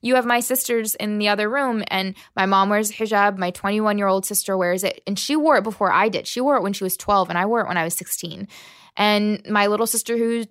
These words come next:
just turned thirteen, doesn't wear it. Um, it was never something that, like, we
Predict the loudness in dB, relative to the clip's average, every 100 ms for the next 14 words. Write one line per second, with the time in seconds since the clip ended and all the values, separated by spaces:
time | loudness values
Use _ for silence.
0 | -2 -2 0 -2 0 0 -2 -4 0 0
1 | 0 -2 -4 -6 -10 _ -20 -20 -4 0
2 | 2 2 -2 -4 0 2 4 2 2 0
3 | 0 0 0 0 2 -2 -2 -2 0 -2
4 | -4